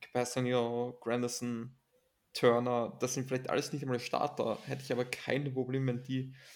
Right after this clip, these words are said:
ein halbes Spiel oder ein ganzes Spiel absolvieren müssten. Also da gefällt mir halt die Tiefe sehr. Und ich sag's, wie es ist, Pete Werner wird, wird die Zukunft sein. Ähm, das eine Spiel, wo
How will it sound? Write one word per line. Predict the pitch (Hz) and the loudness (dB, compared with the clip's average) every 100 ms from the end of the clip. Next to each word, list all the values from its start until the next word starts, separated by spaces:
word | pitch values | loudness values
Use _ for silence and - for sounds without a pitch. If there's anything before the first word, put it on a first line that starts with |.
| - - | -14 -8
ein | 123 | 2
halbes | 123 123 | 2 2
Spiel | 131 - 151 | 0 -2 -2
oder | 135 117 | 0 0
ein | 117 | 2
ganzes | 131 131 117 | 0 0 -4
Spiel | 135 123 | 0 0
absolvieren | - 131 139 135 | 0 0 2 0
müssten. | 113 - - 110 - _ - - - - | -2 -6 -10 -12 -12 _ -20 -20 -20 -4
Also | 131 120 | -2 0
da | 127 - | 2 0
gefällt | 127 - 120 | 0 -2 -2
mir | |
halt | 117 113 | -2 -6
die | 127 | -8
Tiefe | 135 131 | -6 -6
sehr. | 117 110 110 110 - - _ | -4 0 -2 -4 -16 -20 _
Und | - 117 117 110 - - _ _ _ _ _ - - | -4 -2 -2 -6 -10 -20 _ _ _ _ _ -12 -4
ich | 123 | 0
sag's, | - 107 - | 2 2 -2
wie | 120 | -6
es | 123 | -4
ist, | 127 - - | -4 -6 -8
Pete | 147 147 - | -6 -4 0
Werner | 123 123 123 | 2 2 0
wird, | 131 131 - - | -2 -4 -18 -10
wird | 131 123 120 | -4 -2 -4
die | 117 | -10
Zukunft | - 135 135 135 135 | -4 -2 0 -4 0
sein. | 135 131 131 127 | 0 0 -2 -2
Ähm, | 117 117 117 - - _ _ _ _ _ - | 0 -2 -4 -10 -20 _ _ _ _ _ -8
das | - | -2
eine | - 131 131 123 | 2 6 6 4
Spiel, | - - 143 147 151 131 | -2 -4 -2 0 -2 2
wo | 127 123 123 120 117 113 113 | 2 2 2 0 -2 -4 -6